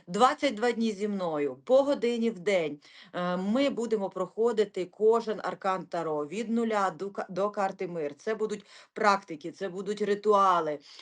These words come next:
Тобто ви заплануєте, м, саме ту реальність і створите її завдяки двадцяти два двом арканам. Тож, кому цікаво, е, переходьте на мої соцмережі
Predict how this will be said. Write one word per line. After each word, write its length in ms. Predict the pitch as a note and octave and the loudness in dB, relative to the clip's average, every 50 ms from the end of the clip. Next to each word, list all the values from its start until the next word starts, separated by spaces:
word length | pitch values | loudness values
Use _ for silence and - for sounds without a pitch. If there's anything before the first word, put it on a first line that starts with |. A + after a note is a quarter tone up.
| - - _ | -20 -18 _
Тобто 320 | - A3+ A3 A3 - G#3+ F#3+ | 0 0 0 2 2 0 2
ви 200 | F3 A#3+ C4 A3+ | 2 -2 -2 0
заплануєте, 960 | G3+ A3+ - - G3+ G3+ G3+ A3 A#3 B3+ B3+ A#3+ G#3+ F#3+ - - - - - _ - | 0 0 0 2 2 0 2 2 2 2 2 2 2 0 0 -2 -6 -6 -6 _ -10
м, 340 | G3+ F#3+ F#3+ F#3+ F#3+ F#3+ - | -10 -8 -6 -6 -8 -8 -10
саме 640 | - - - - - B3 B3 C4 C4+ C4 B3 B3 A#3+ | -12 -18 -20 -6 -2 2 4 4 4 4 2 -2 -2
ту 300 | A#3+ - - A#3+ A#3 G#3 | -4 -8 -8 -6 -4 0
реальність 840 | F#3 E3+ E3 E3 F#3 G3+ G#3 G3+ F3 D#3+ D3+ C#3+ D3 _ _ - _ | 0 0 0 2 0 0 0 0 -2 -4 -6 -8 -8 _ _ -20 _
і 240 | - A3 G3+ G3 F3 | -6 -4 -2 -2 -4
створите 760 | - - - - F#3+ F3 G3+ G#3+ G#3 F#3 E3+ D#3+ - E3 D#3+ | -4 -8 -16 -12 -2 2 4 4 6 4 2 0 0 -2 -2
її 420 | D#3 D3+ D3+ D3+ D#3 F#3 G#3+ A3+ | -2 -2 -4 -4 -4 -4 -4 -4
завдяки 600 | A3 - F3+ E3 C#3+ F3 F3 F3 - - F3+ G3 F3 | -2 -2 -4 -2 -2 -4 -6 -6 -6 -10 -10 -10 -6
двадцяти 500 | D#3+ D#3+ D3 - - - F3+ F3 F#3 F3+ | -4 -4 -4 -4 -6 -6 -4 -4 -6 -6
два 280 | D3 C3+ D3+ D3+ D3+ D3+ _ - | -4 -4 -2 -2 -2 -4 _ -14
двом 380 | D3+ C#3+ D#3+ F3 F#3 E3 - - | -8 -2 2 2 2 2 0 -2
арканам. 640 | - F3 D#3 - - F#3+ F3 D#3 C#3+ C3+ C3+ C#3 C3+ - - - - - - | -4 -4 -4 -2 0 2 2 2 2 0 -4 -6 -10 -14 -20 -20 -18 -2 0
Тож, 180 | A#3 A3 A3 | 0 2 2
кому 220 | - G#3+ G#3 G3+ F#3+ | 2 0 0 0 -2
цікаво, 720 | - - F#3+ - - G3+ A#3 C4+ C#4+ A#3 B3 A#3 A3+ A3+ - - - - _ - F#3 | -2 -6 -6 2 4 6 6 6 4 4 0 -2 -2 -4 -12 -20 -20 -20 _ -6 -4
е, 420 | F#3 F#3+ F#3+ F#3 F#3 F#3 F#3 F3+ | -2 0 2 2 2 2 0 0
переходьте 640 | F3+ - G#3+ G#3 F#3+ F#3+ - F#3 - - - F#3+ F#3+ | 0 2 4 4 4 4 2 0 0 2 0 -4 -2
на 60 | F#3 | -2
мої 260 | F3+ F3+ F#3+ F#3+ F#3+ | -2 -4 -2 -4 -6
соцмережі 880 | F#3 - G3 D#3 - - F3+ E3+ E3+ G3 A3 A#3+ B3 G#3+ G#3+ G#3 G3+ | -6 -6 -8 -8 -6 -4 -4 0 4 4 4 4 2 0 -2 -6 -6